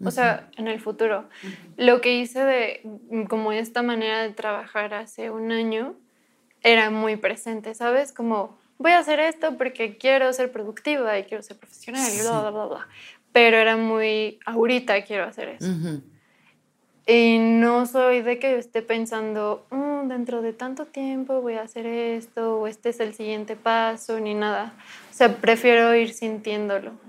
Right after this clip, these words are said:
Speaker 2: La evolución
Speaker 1: Ajá,
Speaker 2: natural.
Speaker 1: porque si no me empieza a estresar y me da ansiedad, como,
Speaker 2: Ya.
Speaker 1: "Uy, en un mes tengo que hacer esto", y solo estoy pensando en esa cosa.
Speaker 2: Ya.
Speaker 1: Entonces, sí.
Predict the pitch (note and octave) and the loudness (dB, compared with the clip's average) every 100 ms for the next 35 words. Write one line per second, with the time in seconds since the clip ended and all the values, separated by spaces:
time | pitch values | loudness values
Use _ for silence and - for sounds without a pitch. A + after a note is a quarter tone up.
0 | - - D#3+ D#3 D3+ D3 C3+ - D#3 - | -20 -12 -6 0 0 0 -6 -4 2 2
1 | A3 B3+ A#3+ A#3 A#3+ A#3+ A#3+ A#3+ A#3 A#3 | 4 6 6 4 2 0 0 2 4 4
2 | A#3 A#3+ A#3+ A#3+ A#3+ A#3+ A3+ A3+ A3 A3 | 4 4 2 2 0 0 2 4 2 0
3 | - G#3 G3 - F#3 G3+ G#3+ G#3 A3 G#3+ | -4 -2 -2 -2 -8 -4 0 2 2 0
4 | G#3 G3 F#3+ G3 G#3+ G3 F#3+ G#3 G#3+ G#3 | -2 -2 -4 -4 -2 -2 -2 -6 -10 -8
5 | D#3 C#4 D4+ D#4 C4 - - - A3 A#3 | -4 -2 0 0 -2 -10 -20 -10 -2 0
6 | C#4+ D4+ E4 D#4+ D4+ C#4+ C#4+ C4+ C#4 C#4+ | 2 0 -4 -4 -4 -2 -4 -4 -4 -4
7 | - G#3+ - A3 G3+ G3 G3 G3+ - - | -6 -8 -6 -6 -4 -6 -8 -12 -12 -20
8 | G#3+ G#3 F#3+ B2 - - - D#3 D3+ B2 | -12 -10 -10 -12 -14 -16 -10 -6 -6 -6
9 | - - - - - - A3 A3 A3 G#3+ | -14 -20 -20 -20 -20 -4 -2 0 -2 -6
10 | A#3 - C4+ B3+ - | -8 -6 -2 -2 -2